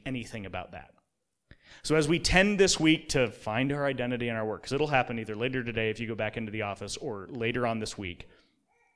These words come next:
you're gonna start to find your identity in your work. Let's preach the gospel to ourselves, because in the gospel we're reminded nothing that happens here, e-, e-, even if I'm fired, can change my status in Jesus.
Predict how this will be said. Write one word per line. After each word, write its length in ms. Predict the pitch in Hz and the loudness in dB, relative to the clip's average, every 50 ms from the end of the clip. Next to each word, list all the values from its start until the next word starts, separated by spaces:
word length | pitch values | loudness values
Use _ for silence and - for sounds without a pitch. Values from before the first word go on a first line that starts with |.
| _ _ _ - - | _ _ _ -12 -6
you're 140 | 131 127 131 | -2 0 0
gonna 100 | 131 123 | 0 2
start 240 | - - 139 131 - | 2 4 2 2 2
to 60 | - | -4
find 420 | - - - - 135 143 151 151 | -10 -4 2 4 6 6 6 4
your 140 | 131 135 135 | 4 4 4
identity 520 | 131 123 120 117 123 120 120 113 113 110 107 | 2 2 2 2 0 0 0 0 -2 -2 -2
in 100 | 104 104 | -4 -4
your 100 | 104 98 | -6 -6
work. 380 | 101 107 104 92 87 - - - - - - - _ _ _ _ _ _ _ _ - _ _ _ _ _ _ _ _ - - _ _ - | -6 -6 -6 -8 -10 -14 -20 -20 -20 -20 -20 -20 _ _ _ _ _ _ _ _ -20 _ _ _ _ _ _ _ _ -20 -20 _ _ -8
Let's 140 | - 123 - - | -8 -6 -6 -4
preach 260 | - 139 127 - - | -4 -4 -4 -4 -6
the 60 | 113 | -4
gospel 400 | 98 107 101 95 - - - 90 | -4 -4 -4 -4 -4 -6 -8 -6
to 160 | - - 104 | -6 -6 -6
ourselves, 520 | 90 90 - - - 80 78 - - - - - _ _ _ - | -6 -6 -8 -8 -8 -8 -8 -8 -10 -10 -10 -12 _ _ _ -10
because 300 | 135 123 - 123 110 107 | -8 -6 -4 -4 -4 -4
in 60 | 123 | -6
the 80 | 127 123 | -6 -8
gospel 460 | - - 120 120 - - - 139 120 | -6 -6 -4 -2 0 0 0 0 0
we're 80 | 123 | 0
reminded 500 | 120 117 113 113 110 110 117 107 113 107 | -2 -4 -4 -4 -4 -4 -6 -8 -8 -2
nothing 320 | 120 151 165 156 - 185 180 | 2 2 4 4 4 2 4
that 120 | 175 175 135 | 4 4 6
happens 380 | 165 170 165 - 151 147 139 | 6 6 6 6 4 2 2
here, 200 | - 131 120 113 | 2 2 0 0
e-, 160 | 127 147 - - | 0 0 0 0
e-, 180 | - 185 190 190 | 0 -2 0 0
even 160 | 208 175 196 | 0 2 2
if 100 | 185 - | 2 2
I'm 140 | 156 139 139 | 2 0 0
fired, 480 | - - 160 135 123 107 95 92 90 - - _ _ _ _ _ _ _ _ _ _ _ _ - | 2 4 4 4 4 0 -2 -6 -12 -16 -20 _ _ _ _ _ _ _ _ _ _ _ _ -6
can 140 | - 131 123 | -4 -4 -2
change 320 | - - 127 120 113 107 | -2 -2 -2 -2 -4 -4
my 100 | - 110 | -4 -6
status 420 | 98 - - 120 101 95 90 - - | -4 -4 -4 -4 -4 -4 -4 -6 -6
in 100 | 90 87 | -6 -8
Jesus. 480 | - 69 64 - 78 71 - - - | -12 -12 -14 -14 -14 -10 -10 -10 -10